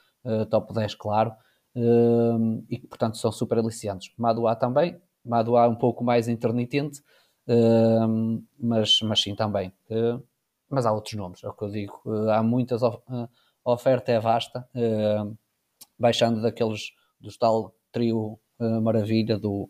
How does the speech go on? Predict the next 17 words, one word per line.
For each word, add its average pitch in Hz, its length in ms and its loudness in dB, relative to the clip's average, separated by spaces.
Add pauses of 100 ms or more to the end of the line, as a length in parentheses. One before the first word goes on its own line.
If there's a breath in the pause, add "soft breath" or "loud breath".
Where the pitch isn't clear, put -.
Wout, 104 400 -6 (200)
Pogas 104 500 0
e, 98 320 -10 (640 soft breath)
e 101 400 -4
Van 107 140 -4
der 95 100 -4
Poel. 101 320 -4 (460)
Eh, 117 120 -6
há 113 160 2
vários 113 320 -2
outros 110 200 -10
nomes, 110 380 -8
eh, 110 640 -2
fomos 123 220 -6
já 117 120 2
falando 113 340 0
deles. 131 320 0